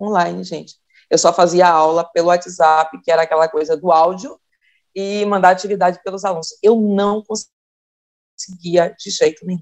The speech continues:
fazer aula. Estar aqui, e olha que eu conhecia os alunos.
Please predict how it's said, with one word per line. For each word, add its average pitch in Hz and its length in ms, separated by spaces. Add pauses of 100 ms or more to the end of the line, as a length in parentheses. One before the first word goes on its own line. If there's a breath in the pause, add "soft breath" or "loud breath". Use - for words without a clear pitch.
fazer 185 240
aula. 180 240
Estar 196 280
aqui, 208 280 (160)
e 214 160 (200 loud breath)
olha 196 80
que 254 80
eu 262 40
conhecia 285 300
os 220 60
alunos. - 480